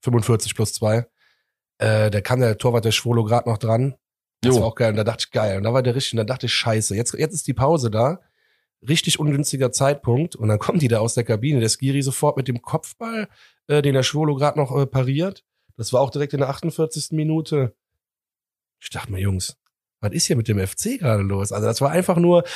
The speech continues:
Speaker 1: richtig geil zu sehen. Und ich hatte wirklich wieder mal so ein F-C-Spiel, wo ich das Gefühl hatte, ja, ja, das können wir auf jeden Fall gewinnen. Wir sind dran gerade hier. Ja, und so war es ja dann auch. Also, äh, und das ist das Schöne. Wieder Pressing von Zichos. Der holt sich das Ball an, den Ball in der Mittellinie.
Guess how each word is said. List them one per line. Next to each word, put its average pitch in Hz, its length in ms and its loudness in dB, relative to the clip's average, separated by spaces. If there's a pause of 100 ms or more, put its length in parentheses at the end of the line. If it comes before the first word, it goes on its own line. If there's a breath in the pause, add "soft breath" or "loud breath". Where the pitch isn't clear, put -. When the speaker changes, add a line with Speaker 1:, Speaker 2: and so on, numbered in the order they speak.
(160 loud breath)
Speaker 1:
richtig 190 420 0
geil 165 220 4
zu 160 100 2
sehen. 156 160 4
Und 131 60 2
ich 127 60 2
hatte 156 200 2
wirklich 165 300 -2
wieder 175 120 4
mal 165 140 4
so 160 80 2
ein 143 140 -2
F-C-Spiel, 160 560 -2
wo - 20 0
ich 156 60 2
das 156 100 -2
Gefühl 151 240 -2
hatte, 160 220 0
ja, 92 100 -2
ja, 113 220 2
das 95 180 -4
können 113 160 2
wir 104 40 4
auf 98 100 0
jeden 110 100 2
Fall 98 160 -2
gewinnen. 101 420 0
Wir 98 120 -2
sind 92 160 -2
dran 190 240 0
gerade 95 240 -2
hier. 92 240 -4 (400 soft breath)
Ja, 113 40 -2
und 98 100 0
so 104 120 0
war 131 140 4
es 117 80 -2
ja 101 80 0
dann 95 160 -2
auch. 95 260 -8
Also, 98 440 0 (420 loud breath)
äh, 104 300 4
und 104 280 -2
das 139 120 2
ist - 60 -4
das 110 120 2
Schöne. 95 340 2
Wieder 165 320 2
Pressing 147 380 2
von 127 180 -2
Zichos. 175 640 0 (240 soft breath)
Der 117 100 4
holt 151 160 4
sich - 120 -2
das 131 140 0
Ball 147 220 4
an, 139 260 2
den 127 140 2
Ball 139 160 4
in 147 60 4
der 135 100 4
Mittellinie. 180 600 0